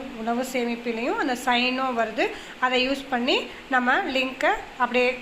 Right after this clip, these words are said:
அந்த நீலப்பசும் பாசிகள் அப்படின்னாலே நம்ம எடுத்துடலாம் ஒன் வேர்டு. நெக்ஸ்ட் ஒன் பச்சை பாசிகள். பச்சை பாசிகள்னாலே நமக்கு முன்னாடியிலேருந்தே படிச்சுட்டு தான் இருக்கோம். குளோரோஃபைசி.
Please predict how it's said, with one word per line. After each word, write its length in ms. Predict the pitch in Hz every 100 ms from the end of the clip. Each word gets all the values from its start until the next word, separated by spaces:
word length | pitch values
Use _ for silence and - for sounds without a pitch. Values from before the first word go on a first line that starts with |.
| -
அந்த 120 | 254 247
நீலப்பசும் 540 | 262 269 269 262 269 247
பாசிகள் 480 | 233 240 254 247 247
அப்படின்னாலே 440 | 233 233 233 240 403
நம்ம 160 | 311 240
எடுத்துடலாம் 500 | 220 220 233 220 214
ஒன் 120 | 208 208
வேர்டு. 240 | 208 202 - - - - - - - - 226
நெக்ஸ்ட் 340 | 240 240 - 320 247
ஒன் 120 | 220 370 - - - - - - 262
பச்சை 320 | 262 294 359 359
பாசிகள். 560 | 247 240 247 220 220 202 - - - -
பச்சை 280 | 247 269 302 277
பாசிகள்னாலே 760 | 262 269 254 240 240 240 330 359
நமக்கு 280 | 247 240 320 285
முன்னாடியிலேருந்தே 640 | 240 240 240 233 226 269 254
படிச்சுட்டு 380 | 226 - 226 233
தான் 120 | 220
இருக்கோம். 280 | 220 254 403 - - - 285
குளோரோஃபைசி. 840 | 277 285 302 294 214 214 - 214